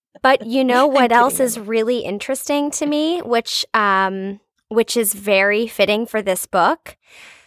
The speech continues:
Speaker 1: One of the emails I had printed was from a friend of mine in high school who knew this guy that I had dated. And it was an email that my friend had sent to my ex-boyfriend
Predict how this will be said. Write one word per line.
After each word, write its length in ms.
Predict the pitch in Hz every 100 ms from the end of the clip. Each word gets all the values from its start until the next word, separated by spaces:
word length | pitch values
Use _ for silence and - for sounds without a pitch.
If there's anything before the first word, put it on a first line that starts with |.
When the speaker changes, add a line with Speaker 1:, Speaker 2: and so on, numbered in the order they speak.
| _ _ _ _ _ _
Speaker 1:
One 260 | 202 220 240
of 120 | 247
the 100 | 254
emails 380 | 220 240 247 247
I 100 | 220
had 200 | 214 185
printed 680 | - 247 240 170 147 175 202 _
was 380 | - 220 214 208
from 540 | - 220 208 214 208 196 _ _ _ _ _ -
a 80 | 220
friend 320 | - 214 214
of 100 | 247
mine 200 | 240 233
in 100 | 285
high 180 | 240 190
school 420 | - - 190 196
who 180 | 196 226
knew 280 | 202 208 220
this 180 | 262 -
guy 200 | 226 220
that 140 | 208
I 100 | 196
had 180 | 202 180
dated. 520 | 185 190 180 156 180 _ _ _
And 280 | 226 220 220
it 80 | 220
was 140 | 226 226
an 100 | 226
email 580 | 233 254 226 214 208 -
that 160 | 214 -
my 160 | 196
friend 360 | 190 240 220 214
had 180 | 214 190
sent 380 | - 240 233 -
to 120 | 226
my 160 | 196 185
ex-boyfriend 840 | 180 - 208 220 - 180 170 180